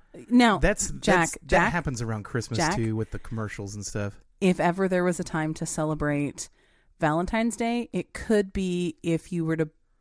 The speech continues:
Speaker 1: buy me a Chrysler Pacifica, fully loaded.
Speaker 2: <laughs>
Speaker 1: I'm just, I'm gonna throw that out there now.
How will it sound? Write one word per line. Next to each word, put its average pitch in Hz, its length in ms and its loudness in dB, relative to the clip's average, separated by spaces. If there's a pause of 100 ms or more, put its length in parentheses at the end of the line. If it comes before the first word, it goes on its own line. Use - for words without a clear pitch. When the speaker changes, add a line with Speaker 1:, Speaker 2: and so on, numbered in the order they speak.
Speaker 1:
buy 156 240 4
me 151 160 2
a 143 80 -2
Chrysler - 500 -4
Pacifica, - 500 -8 (840)
fully 139 300 -4
loaded. - 340 -6 (180)
Speaker 2:
<laughs> - 1700 -10
Speaker 1:
I'm 175 180 6
just, 190 440 2
I'm 185 120 8
gonna 185 180 6
throw 185 300 4
that 233 120 6
out 247 200 4
there 269 120 6
now. 156 400 2